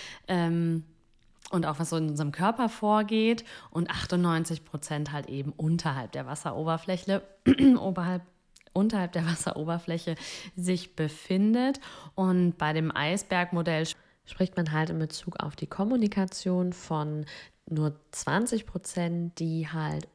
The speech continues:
oberhalb der Wasseroberfläche letztendlich sind, also das gesagte Wort, ja,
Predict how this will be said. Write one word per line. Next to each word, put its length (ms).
oberhalb 340
der 160
Wasseroberfläche 800
letztendlich 540
sind, 340
also 220
das 260
gesagte 760
Wort, 540
ja, 400